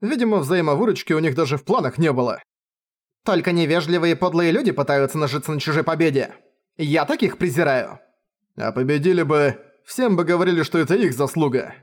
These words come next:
поддакнул я Садине. «Разумеется. Нафумитян, я предлагаю обратиться за помощью к людям из замка, чтобы они поймали всех женщин».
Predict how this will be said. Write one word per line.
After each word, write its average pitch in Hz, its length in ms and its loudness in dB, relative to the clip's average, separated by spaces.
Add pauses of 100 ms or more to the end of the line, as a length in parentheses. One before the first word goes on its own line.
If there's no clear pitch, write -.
(500)
поддакнул 143 560 -2
я 127 100 2
Садине. 131 520 -2 (680)
«Разумеется. 160 880 -2 (180)
Нафумитян, 175 680 -2 (240)
я 165 220 0
предлагаю 175 440 0
обратиться 143 420 -2
за 202 100 0
помощью 147 360 -2
к - 60 -8
людям 139 240 0
из 120 80 -2
замка, 214 500 -2 (160)
чтобы 151 280 -2
они 151 140 -2
поймали 143 400 0
всех 143 240 -2
женщин». 131 520 -4